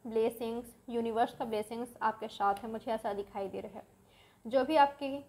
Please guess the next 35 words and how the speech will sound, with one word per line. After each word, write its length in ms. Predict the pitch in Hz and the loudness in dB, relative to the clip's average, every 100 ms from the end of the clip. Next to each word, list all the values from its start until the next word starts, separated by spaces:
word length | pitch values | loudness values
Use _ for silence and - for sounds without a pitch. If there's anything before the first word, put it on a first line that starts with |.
| - | -4
किस्मत 400 | 240 240 247 240 | -4 -2 -4 -4
में 120 | 254 | -4
हुआ 140 | 247 240 | 0 2
है, 80 | 240 | 2
जो 120 | 233 | 2
भी 120 | 247 | 0
आप 80 | 247 | -2
दोनों 240 | 240 233 240 | 0 -4 -2
के 120 | 247 | -2
बीच 240 | 240 240 | -4 -4
हुआ 140 | 233 233 | 0 0
है, 180 | 240 | 2
ये 100 | 240 226 | -2 2
tower 300 | 220 214 226 | 6 6 4
moment 380 | 240 233 247 240 | 0 0 -2 0
आया 220 | 226 220 233 | 2 2 2
है, 200 | 247 247 | -2 -10
ये, 140 | 233 - - - - | -12 -14 -20 -16 -2
ये 120 | 262 | 0
डेस्टिनी 600 | 247 254 240 220 214 233 | 2 -2 -4 -4 -4 -4
में 160 | 240 | -6
लिखा 300 | 240 214 - | -4 -6 -6
था, 200 | 202 214 220 _ | -8 -10 -18 _
ठीक 100 | - | -4
है, 80 | 277 | -2
किस्मत 380 | 285 269 262 254 | -2 -6 -6 -6
में 100 | 247 | -4
लिखा 240 | 226 - 208 | -4 -4 -6
था। 220 | - 214 - _ _ - - | -6 -12 -14 _ _ -20 -6
क्योंकि 260 | 285 285 311 | -2 -2 -4
इससे 340 | - 262 - | -4 -4 -4
क्या 180 | 285 269 | 0 2
होगा 260 | 254 220 226 | 4 2 0
पता 240 | 220 - | -4 -4
है, 140 | 285 | -4